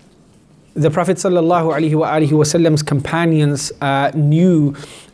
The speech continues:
of his love and affection for his blessed daughters, and they also, uh, knew of, uh, of, of the rank of the blessed household of the Prophet sallallahu alaihi wasallam, uh, in the sight of Allah subhanahu wa ta'ala and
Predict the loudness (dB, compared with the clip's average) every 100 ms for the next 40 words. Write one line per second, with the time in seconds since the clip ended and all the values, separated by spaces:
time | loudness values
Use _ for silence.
0 | -2 -2 0 -2 0 0 0 -4 -2 -4
1 | -4 -2 -2 0 0 0 0 -2 0 0
2 | 0 0 -2 -4 -8 -16 -20 -20 -8 0
3 | 2 4 4 2 0 2 2 0 -2 -2
4 | 0 0 -2 -4 -20 -18 -4 0 2 4
5 | 4 4 2 2 4 2 -2 -16 -20 -20
6 | -20 _ _ -4 -2 0 0 0 0 0
7 | -2 -2 0 0 0 0 0 -4 -6 -4
8 | -2 0 0 0 -4 0 0 0 -2 0
9 | -2 -2 -2 -2 -2 0 0 2 2 2
10 | 0 -2 -2 -2 -2 -4 -14 -20 -20 -20
11 | -14 -4 -2 0 0 0 0 0 0 0
12 | 0 0 0 -6 -6 -2 2 2 0 0
13 | 2 2 -2 -4 -2 0 -2